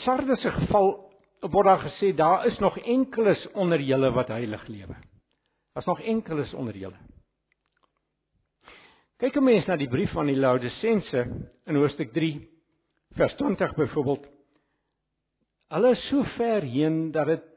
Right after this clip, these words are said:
te betwyfel is of daar nog enigsins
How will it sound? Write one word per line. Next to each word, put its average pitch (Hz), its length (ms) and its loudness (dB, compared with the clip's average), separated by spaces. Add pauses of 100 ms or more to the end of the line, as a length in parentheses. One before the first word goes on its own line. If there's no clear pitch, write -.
(1700)
te 202 80 -2
betwyfel 196 640 -4
is 139 200 -6
of 233 280 -8
daar 160 260 -2
nog 127 320 -2
enigsins 139 880 -6